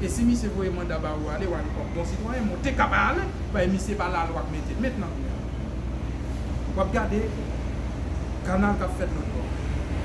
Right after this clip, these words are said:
Monsieur pas prendre aucune position pour le soutenir le canal. Pour les bagages, Abinader dit, c'est pas gouvernement, c'est un groupe monde qui veut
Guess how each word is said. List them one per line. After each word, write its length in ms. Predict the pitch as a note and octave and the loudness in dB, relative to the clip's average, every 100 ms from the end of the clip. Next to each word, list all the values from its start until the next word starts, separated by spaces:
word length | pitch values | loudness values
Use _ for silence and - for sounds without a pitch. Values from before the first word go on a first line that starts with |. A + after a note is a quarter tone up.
| - - | 0 4
Monsieur 280 | G3 - A#3+ | 4 4 4
pas 200 | G#3+ G3 G3 | 4 2 2
prendre 200 | G#3+ G#3+ G#3+ | 2 2 0
aucune 260 | G#3 A#3+ G#3+ | 2 4 4
position 520 | G#3+ G#3 G#3 - G#3 G3 - - - | 4 2 2 2 2 0 0 0 2
pour 80 | G#3 | 6
le 40 | G3+ G3+ F#3+ | 6 6 4
soutenir 280 | - G3 G3+ | 2 0 2
le 40 | |
canal. 320 | F#3+ E3 D#3+ - - - - - | 2 2 2 0 -2 -4 -4 4
Pour 100 | G#3 | 6
les 60 | |
bagages, 300 | A3 G#3+ F#3 F#3 | 6 4 2 2
Abinader 440 | F3+ G#3 A3 G3 F3+ | 2 2 2 0 0
dit, 220 | - F#3+ F#3 - - - - - | 0 0 0 -2 -4 -4 -4 -4
c'est 240 | - G3 F3+ | -2 0 2
pas 200 | F3 D#3+ D#3+ - - - - | 0 0 -2 -4 -2 -2 0
gouvernement, 540 | E3+ E3+ D#3+ D#3+ G#3+ | 4 4 4 2 2
c'est 240 | F#3+ F#3 F3 | 2 4 4
un 120 | F3 E3+ | 4 0
groupe 180 | F#3+ - | 0 0
monde 160 | E3 D#3 | 0 0
qui 80 | |
veut 140 | E3+ | 0